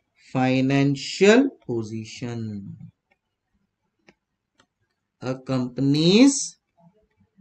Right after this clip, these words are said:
financial position। So, ratio analysis से क्या होता है? Company का financial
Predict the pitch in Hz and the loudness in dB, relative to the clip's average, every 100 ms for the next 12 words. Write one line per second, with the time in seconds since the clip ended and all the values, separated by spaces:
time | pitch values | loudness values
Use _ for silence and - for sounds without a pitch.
0 | 185 - _ _ _ 170 _ _ - _ | _ -20 _ _ _ _ _ _ -20 _
1 | - _ - 117 113 107 104 208 254 381 | -20 _ -14 -10 -10 -12 -4 4 6 6
2 | - - - 110 101 104 - 113 87 _ | 2 -14 -18 -16 -16 -16 -10 -10 -10 _
3 | _ _ _ _ _ - 131 156 151 196 | _ _ _ _ _ -16 -6 -4 0 0
4 | 190 190 202 202 202 196 202 226 - - | 0 -2 -2 0 4 6 8 8 6 0
5 | _ _ _ 156 156 180 196 190 185 180 | _ _ _ -8 -6 -4 -6 -2 -2 -2
6 | 143 165 226 240 294 | 0 4 4 6 6